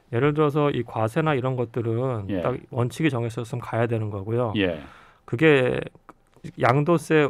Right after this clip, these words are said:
Speaker 1: 완화를 했을 때 조건은 무엇이었냐면은
Speaker 2: 예.
Speaker 1: 부동산 가격을 안정시키느냐 여부였어요.
Speaker 2: 예.
Speaker 1: 근데 우리가 양도세 완화를 안 했냐? 했어요.
Speaker 2: 예.
Speaker 1: 이-, 이천십구 년 십이월부터 이천이십 년 유월까지 육 개월 동안 양도세 완화를 해줬어요.
Speaker 2: 그렇죠.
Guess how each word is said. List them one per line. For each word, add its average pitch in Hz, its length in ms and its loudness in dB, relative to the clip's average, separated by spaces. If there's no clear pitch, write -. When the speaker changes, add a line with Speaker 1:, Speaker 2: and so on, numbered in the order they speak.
Speaker 1:
완화를 143 540 4
했을 156 280 -2
때 135 240 2
조건은 135 460 -2
무엇이었냐면은 107 1000 -4
Speaker 2:
예. 85 260 -6
Speaker 1:
부동산 143 380 0
가격을 120 380 -2
안정시키느냐 127 800 -4
여부였어요. 101 760 -8
Speaker 2:
예. 92 440 -6
Speaker 1:
근데 117 120 -2
우리가 127 340 4
양도세 123 420 0
완화를 117 380 -2
안 104 100 -6
했냐? 110 180 -4
했어요. 110 640 -6
Speaker 2:
예. 85 220 -6
Speaker 1:
이-, 123 100 -4
이천십구 160 720 -2
년 165 140 2
십이월부터 143 1000 -2
이천이십 131 800 -2
년 139 220 -2
유월까지 127 640 0
육 113 200 -8
개월 151 180 2
동안 127 260 -2
양도세 113 400 -4
완화를 107 300 -4
해줬어요. 120 400 -8
Speaker 2:
그렇죠. 87 340 -10